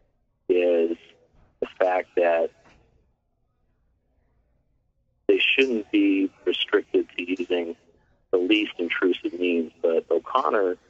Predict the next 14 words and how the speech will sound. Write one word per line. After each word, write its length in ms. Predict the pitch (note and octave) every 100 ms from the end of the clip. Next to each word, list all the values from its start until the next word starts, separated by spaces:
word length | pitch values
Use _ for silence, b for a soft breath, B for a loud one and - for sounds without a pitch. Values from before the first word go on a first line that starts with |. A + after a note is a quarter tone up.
| _ _ _ -
in 100 | F#2
our 220 | G#2 G#2
view, 480 | G2 F#2+ F2+ F2 F2 _ _ _ -
requires 640 | F2+ - - B2 A2+ F2+ -
that 320 | F2+ F2 E2+ _ _ - - - -
they 100 | F#2
can't 400 | - A#2 A2+ -
use 180 | G2 F2+
the 60 | F#2
most 300 | G2 F#2+ - -
excessively 840 | - - A2+ - F#2+ E2+ F2 E2+
intrusive 540 | D#2 - - - D#4
means 240 | D#3+ D#3+ -
either. 340 | E4+ E4 -